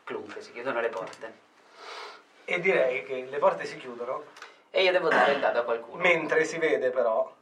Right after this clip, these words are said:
Speaker 2: no, facciamolo dopo.
Speaker 1: E lo do a Matteo.
Speaker 2: Facciamolo dopo, dopo, dopo, ok.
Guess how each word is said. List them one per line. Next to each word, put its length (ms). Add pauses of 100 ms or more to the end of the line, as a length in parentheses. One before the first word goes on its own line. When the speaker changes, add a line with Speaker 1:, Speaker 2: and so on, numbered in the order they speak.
(320)
Speaker 2:
no, 200
facciamolo 360
dopo. 120
Speaker 1:
E 40
lo 80
do 340
a 120
Matteo. 260
Speaker 2:
Facciamolo 140
dopo, 360
dopo, 280
dopo, 240 (140)
ok. 100